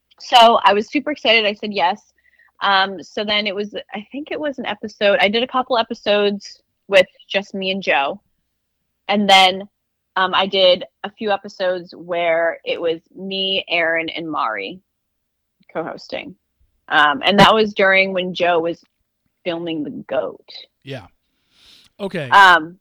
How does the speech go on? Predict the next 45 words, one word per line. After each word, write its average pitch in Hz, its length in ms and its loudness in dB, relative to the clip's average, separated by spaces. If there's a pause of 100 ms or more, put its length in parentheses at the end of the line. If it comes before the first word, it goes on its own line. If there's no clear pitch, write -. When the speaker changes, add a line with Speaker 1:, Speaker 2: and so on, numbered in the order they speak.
(200)
Speaker 2:
And 160 100 -10
this, 185 120 -2
Speaker 1:
so, 185 40 -2
yeah. 147 100 -2
Speaker 2:
so 202 100 -4
this 233 160 -8
would 233 80 0
have 196 80 -2
been 196 160 -4
what, 160 240 -6 (180)
mm, 151 500 -14
April 247 480 -6
last 226 300 -6
year? 285 220 -12 (260)
Around 190 200 -6
Speaker 1:
I - 20 -10
think, 311 280 -2
yes. 196 460 -6 (140)
Speaker 2:
April? 156 240 -8
Speaker 1:
Or, 294 80 2
like, 330 200 -4
I, 190 140 -4
it - 120 -8 (340)
was 240 160 -12
the 294 100 -6
beginning 240 380 -6
of 208 80 -10
this - 280 -18
year. - 300 -8 (1700)
Well, 220 180 0
not, 214 240 2
well, 190 100 -2
this 185 100 -6
is 190 80 -14
twenty 180 200 -10
twenty-four, 160 460 -10
but, - 140 0
Speaker 2:
Yeah. 190 300 6
Speaker 1:
uh, 170 40 4
right 180 160 0
now. 185 180 -6
<laughs> - 20 -14
But, 277 520 -2 (440)
um, 208 540 2
yeah. 214 220 0